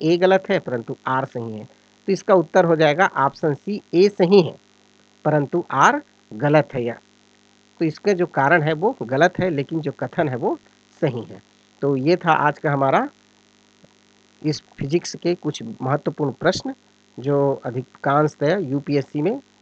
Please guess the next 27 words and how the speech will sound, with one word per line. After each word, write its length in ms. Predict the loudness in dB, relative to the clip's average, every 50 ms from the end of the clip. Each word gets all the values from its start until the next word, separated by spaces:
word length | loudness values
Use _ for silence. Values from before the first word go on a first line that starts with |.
| _ _ _ _ -10
पूछे 240 | -10 -4 -2 -2
गए 180 | 0 2 2 0
हैं 180 | 0 -2 -6 -10 -12 _ _ _ _ _ _ _ _ _ _ _ _ _ _ _ _ _ _ _
और 300 | 0 4 4 4 4 2 -2 -6 _ -2
आगामी 400 | -2 0 0 0 0 0 2 2 2 0 -2 -4 -10 _ _ _ _ _ _ _ _
विभिन्न 320 | -6 -2 0 2 2 2 0
प्रतियोगी 400 | 0 -4 -2 0 -2 -2 -2 -2
परीक्षाओं 480 | -2 -4 -4 -4 -6 -6 -2 -2 -2
के 140 | -2 -4 -4
लिए 220 | -4 -4 -4 -6 -8 -12 _ _ _ _ _ _ _ _ _ _ _ -4
बहुत 220 | -2 -2 -2 -2 -2
ही 40 | -2
महत्वपूर्ण 520 | -2 -4 -4 -6 -8 -6 -4 -4 -4 -2
है। 160 | -4 -6 -6 -10 _ _ _ _ _ _ -6
अब 100 | -6 -4
देख 260 | 0 0 0 0 0
लेते 200 | -2 -2 -2 -2
हैं 120 | -2 -2 0
हम 160 | -2 -2 -4
पिछले 340 | -4 -8 -10 -10 -4 -4 -2 -2
वीडियो 280 | -2 -2 0 0 2
में 100 | 2 2 0
जो 120 | 0 -2
हमने 180 | -2 -2 -2 -4
प्रश्न 300 | -4 -6 -8 -6 -6 -8
पूछा 340 | -10 -8 -10 -8 -2 -2 -2
था 180 | 0 0 -4